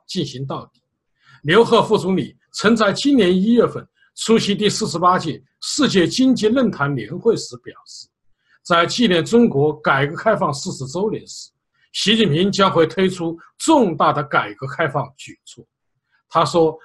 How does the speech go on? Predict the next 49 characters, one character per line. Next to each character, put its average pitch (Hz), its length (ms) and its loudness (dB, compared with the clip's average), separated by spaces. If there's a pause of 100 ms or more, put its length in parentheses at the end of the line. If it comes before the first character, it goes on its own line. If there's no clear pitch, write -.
(120)
：“我 180 160 4
可 233 160 4
以 196 80 8
非 220 220 4
常 180 180 2
负 226 220 2
责 147 180 0
任 185 140 0
地 139 100 -2
告 160 180 0
诉 135 160 -10
各 131 220 -8
位， 104 180 -16 (360)
可 185 260 2
能 226 160 4
我 233 100 6
们 226 200 2
有 147 200 2
些 180 220 -4
措 190 260 -2
施 147 200 -8 (340)
将 180 260 0
超 214 340 2
出 190 360 -6 (140)
国 170 260 4
际 185 180 -6
社 160 220 -2
会 143 140 -4
的 101 80 -14
预 135 280 -14
期。” 135 320 -16 (800)
但 226 160 0
很 233 340 -2 (100)
诡 139 320 0
异 208 300 -4
的 120 160 -10
是， - 240 -14 (600)
纪 214 180 0
念 165 160 2
大 147 220 0
会 131 200 -4
和 160 200 -2
重 208 280 -2
大 170 160 0
的 165 120 -2
改 120 300 -6
革 170 240 -4
举 135 260 -14
措 - 280 -14